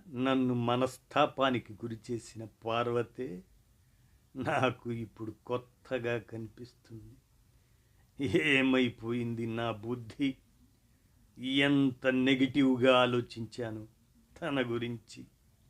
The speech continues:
ఏడిస్తే ప్రేమ ఉన్నట్టు, ధైర్యంగా నిలబడితే ప్రేమ లేనట్టా? ఇదేనా నా తెలివి, సంస్కారం? అపరాధ భావన,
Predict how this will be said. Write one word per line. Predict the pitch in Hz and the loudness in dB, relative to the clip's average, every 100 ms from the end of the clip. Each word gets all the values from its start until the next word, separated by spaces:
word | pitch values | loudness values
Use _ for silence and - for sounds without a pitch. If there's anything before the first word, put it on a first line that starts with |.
| _ _ _ _ _ _ _ - | _ _ _ _ _ _ _ -8
ఏడిస్తే | 135 151 165 170 156 - 156 151 | 4 10 12 10 6 0 0 0
ప్రేమ | - 139 156 170 | 0 6 10 10
ఉన్నట్టు, | 165 160 165 160 - 190 190 _ _ _ _ _ - - | 8 8 4 2 -6 -10 -10 _ _ _ _ _ -20 -2
ధైర్యంగా | 156 180 190 175 180 151 151 | 4 8 10 10 8 6 4
నిలబడితే | 139 131 127 123 117 - 123 | 4 2 0 -2 -4 -6 -10
ప్రేమ | 107 - 113 117 | -10 -8 -6 -2
లేనట్టా? | 123 120 120 120 - 139 156 - _ _ _ _ _ _ _ _ - | -2 0 -2 -4 -2 -2 -2 -8 _ _ _ _ _ _ _ _ -8
ఇదేనా | 139 139 160 190 175 139 | 0 6 6 8 4 2
నా | 131 123 | 0 -2
తెలివి, | 113 - 147 175 151 131 - | -2 -2 -2 0 0 0 0
సంస్కారం? | 139 175 - - 202 143 113 - _ _ _ _ _ _ _ _ _ _ _ _ _ 120 | -2 -2 -8 -6 0 0 -2 -8 _ _ _ _ _ _ _ _ _ _ _ _ _ -6
అపరాధ | 113 131 123 123 123 113 127 | -4 0 2 4 2 -2 -12
భావన, | 110 95 156 135 131 123 120 120 123 | -12 -2 0 2 2 0 -2 -4 -8